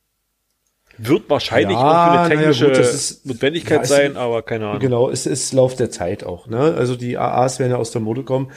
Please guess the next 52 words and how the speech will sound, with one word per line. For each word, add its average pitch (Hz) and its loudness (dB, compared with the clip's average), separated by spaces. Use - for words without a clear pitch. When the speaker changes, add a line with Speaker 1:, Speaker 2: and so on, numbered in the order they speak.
Speaker 2:
Äh, 110 2
jeder 120 0
baut 117 2
seinen 110 2
Akku. 147 -2
Speaker 1:
Also 131 0
ich 131 -6
hätte 202 0
es, - -6
ich 147 -6
hätte 180 0
es - -2
halt, 147 -2
wie 156 -6
gesagt, 151 -2
für 151 0
so 143 2
ein 113 -4
wirkliches - -2
Outdoor-Gerät, 117 0
wo 113 2
ich - -2
auch - -8
dieses 151 0
InReach 156 -2
mit - -6
dabei 101 0
hab. 101 -2
Sprich, - -2
ich - -4
fliege 180 -4
los, - 2
lass 139 0
mich 185 -6
über 165 -2
der 160 4
Sahara 147 2
mit 165 -8
dem 151 -8
Flugzeug, 160 -2
mit 156 0
dem 131 -12
Fallschirm 170 -2
abwerfen 196 -2
und 160 -8
kämpfe 170 -2
mich 170 -6
dann 156 2
in 170 -8
die 156 -10
Zivilisation 156 -6
zurück. 147 -4